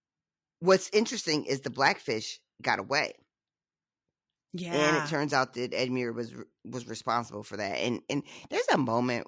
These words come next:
Speaker 1: where Jamie is just like, "What the fuck happened?" Edmure is being kinda smug and cocky. "Well, you said I had to surrender, but you didn't say nothing about my uncle," you know?
Speaker 2: Mm-hmm.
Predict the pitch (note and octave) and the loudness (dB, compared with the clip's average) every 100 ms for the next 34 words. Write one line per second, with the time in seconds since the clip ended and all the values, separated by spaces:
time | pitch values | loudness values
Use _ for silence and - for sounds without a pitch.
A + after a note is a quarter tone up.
0 | - A#2+ G#2+ G2+ - G#2 G#2+ G2 - G#2+ | -8 -4 -2 -4 -4 -4 -4 -6 -10 -8
1 | G2+ G2+ A2 - - G2 A2+ G2+ - G2 | -8 -8 -10 -12 -6 -6 -4 -8 -8 -12
2 | - F#2 - F#2+ F#2+ G2 - F#2+ F#2+ F#2 | -10 -10 -6 -6 -6 -10 -10 -10 -10 -8
3 | G#2+ D#2 - - G#2+ G#2+ - - - - | -6 -8 -10 -10 -8 -8 -12 -16 -8 -8
4 | B2 B2+ B2+ - - _ C#3 C#3+ C3 B2+ | -6 -12 -12 -16 -20 _ 0 0 2 -2
5 | B2+ C#3 B2 E3 F3+ B2+ A2+ A2+ A#2 G#2+ | -2 0 6 8 6 4 -6 -8 -6 -6
6 | G#2+ G#2+ G2+ G#2 G#2+ A#2+ A2+ A#2 A2 A2 | -6 -8 -8 -10 -8 -6 -6 -6 -4 -4
7 | - G2+ A2+ G2 F#2 C3 E3+ - G#2+ - | -4 -6 -6 -6 -2 2 2 0 -8 -10
8 | - _ - - - _ _ - F3+ F3 | -18 _ -12 -12 -14 _ _ -10 -6 -4
9 | F#3 | -4